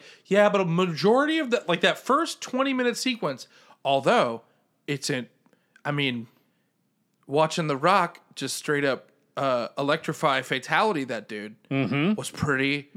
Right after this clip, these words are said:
Speaker 1: was badass.
Speaker 2: Yes.
Speaker 1: <laughs> It was badass. But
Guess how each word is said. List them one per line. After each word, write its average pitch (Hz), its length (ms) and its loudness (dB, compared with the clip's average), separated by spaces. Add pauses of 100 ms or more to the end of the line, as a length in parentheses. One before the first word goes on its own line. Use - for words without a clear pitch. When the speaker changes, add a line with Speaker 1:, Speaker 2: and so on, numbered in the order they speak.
(300)
Speaker 1:
was 147 160 -4
badass. 135 600 2
Speaker 2:
Yes. 139 600 2
Speaker 1:
<laughs> - 0 -
It 208 140 0
was 214 200 2
badass. - 720 2 (480)
But 185 420 4